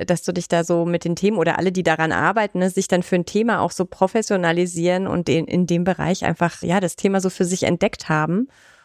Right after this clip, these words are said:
und weiterentwickeln. Was ist denn jetzt neu? Was steht denn gerade an, ganz aktuell an den Leitlinien oder wo steht eine neue Aktualisierung an? Kannst du uns da noch mal kurz mitnehmen?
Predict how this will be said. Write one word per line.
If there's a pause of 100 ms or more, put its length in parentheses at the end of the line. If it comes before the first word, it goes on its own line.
(100)
und
weiterentwickeln. (360)
Was
ist
denn
jetzt
neu?
Was
steht
denn
gerade
an,
ganz
aktuell
an
den
Leitlinien
oder
wo
steht
eine
neue
Aktualisierung
an?
Kannst
du
uns
da
noch
mal
kurz
mitnehmen?